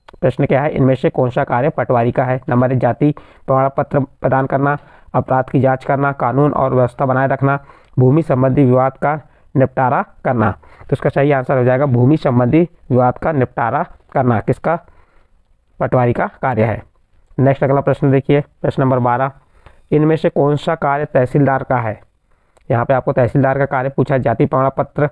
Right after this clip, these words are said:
प्रदान करना, अपराध की जांच करना, कानून और व्यवस्था बनाए रखना, भूमि संबंधी विवाद का निपटारा करना। तो इसका सही आंसर आ जाएगा जाति प्रमाण पत्र प्रदान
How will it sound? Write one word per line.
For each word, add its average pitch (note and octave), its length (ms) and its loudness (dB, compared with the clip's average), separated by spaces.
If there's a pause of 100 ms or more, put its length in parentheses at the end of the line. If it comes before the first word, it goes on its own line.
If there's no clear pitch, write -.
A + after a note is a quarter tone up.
(280)
प्रदान C3+ 280 0
करना, C#3 240 -2
अपराध C3 420 -4
की C3 100 0
जांच B2+ 260 0
करना, C#3 240 -2
कानून C3+ 380 0
और C#3 120 2
व्यवस्था B2+ 300 0
बनाए C3 240 0
रखना, C#3 300 -2 (480)
भूमि B2+ 300 4
संबंधी C3+ 400 2
विवाद B2+ 260 2
का D3+ 180 -4
निपटारा B2 460 -2
करना। A2+ 340 -2 (360)
तो D3 60 2
इसका C#3 200 0
सही C#3 200 2
आंसर C3 260 -2
आ B2+ 80 0
जाएगा B2 320 0
जाति C3 300 0
प्रमाण B2+ 280 0
पत्र D#3+ 320 -2
प्रदान C3+ 500 -2